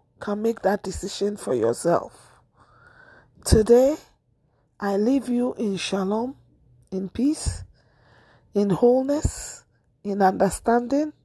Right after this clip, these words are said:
of his love for you. And trust him with everything inside of you. I am Nade Bat El Elyon,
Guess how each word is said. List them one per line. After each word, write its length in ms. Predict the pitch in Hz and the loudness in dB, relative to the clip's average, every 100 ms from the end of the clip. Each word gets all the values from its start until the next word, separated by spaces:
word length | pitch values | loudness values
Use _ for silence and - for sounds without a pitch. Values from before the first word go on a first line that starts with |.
| _ _ _ _ _ _ _ | _ _ _ _ _ _ _
of 180 | 208 208 | 2 2
his 220 | 214 - | -2 -2
love 360 | 208 214 233 247 | 2 4 4 2
for 260 | - - 196 | -6 -4 -2
you. 420 | 208 208 165 - _ _ _ _ _ _ _ _ _ - - - - _ | 0 -2 -4 -12 _ _ _ _ _ _ _ _ _ -20 -20 -20 -20 _
And 200 | 190 202 | 0 2
trust 460 | - 269 302 349 - | 4 4 4 2 0
him 220 | 285 214 | 0 0
with 160 | 202 202 - - | -2 -4 -12 0
everything 1400 | 294 320 - 339 349 349 _ _ _ _ _ - 277 277 277 - _ - | 2 4 2 0 0 -2 _ _ _ _ _ 0 0 0 -4 -16 _ -6
inside 480 | 233 220 226 220 | -6 0 0 0
of 180 | 175 - | -2 -4
you. 260 | 196 196 170 _ _ _ _ _ _ _ _ _ _ _ - - - _ | -6 -6 -8 _ _ _ _ _ _ _ _ _ _ _ -20 -20 -20 _
I 140 | 254 262 | 4 4
am 220 | 214 196 | 4 2
Nade 480 | 220 269 285 269 262 | 2 2 4 2 4
Bat 280 | 214 196 - | 0 0 0
El 220 | 240 262 | 0 2
Elyon, 600 | 214 220 220 170 185 214 | 0 0 -2 -2 -4 -6